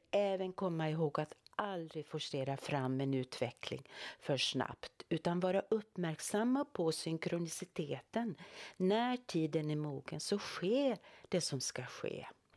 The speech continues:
Vi är på en själslig och känslomässig resa och behöver ständigt vara beredda på att konfrontera oss själva och vara beredda på att möta oss själva.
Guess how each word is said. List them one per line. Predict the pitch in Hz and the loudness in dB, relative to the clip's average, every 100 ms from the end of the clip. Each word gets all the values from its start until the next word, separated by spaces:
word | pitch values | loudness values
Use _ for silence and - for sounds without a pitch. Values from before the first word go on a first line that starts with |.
| - | -6
Vi | 180 220 214 - | 4 6 6 2
är | 147 135 | -2 -2
på | 151 - | -4 -4
en | 147 | -4
själslig | - - 175 160 151 - 160 156 | -2 2 2 2 -2 -2 0 2
och | |
känslomässig | - - 135 - - 131 127 - 127 127 131 | 0 0 0 0 0 0 0 -4 -6 -4 -2
resa | - - - - - | -2 -4 -6 -6 -8
och | - - - 156 | -12 -14 -8 2
behöver | 175 185 170 | 4 4 2
ständigt | - - - 190 180 175 170 - | -2 -2 0 0 0 -4 -6 -2
vara | 147 139 135 | 0 2 0
beredda | 131 135 135 120 113 - | 0 0 0 -2 -4 -6
på | - - | -6 -6
att | 139 - | -6 -6
konfrontera | - 143 - 151 147 - 165 156 147 151 147 | -2 -2 0 0 0 0 2 4 2 2 -2
oss | 139 | -4
själva | - - - - 131 - - - - - | -6 -6 -6 -6 -12 -16 -18 -16 -16 -14
och | - 202 | -2 2
vara | 220 226 | 4 4
beredda | 202 226 220 147 196 | 2 2 2 0 -2
på | - | 0
att | 233 190 | -2 2
möta | 185 185 202 156 151 - 302 | 2 4 4 2 -2 -2 -2
oss | 339 | -2
själva. | - - 120 117 - | -4 -6 -6 -8 -8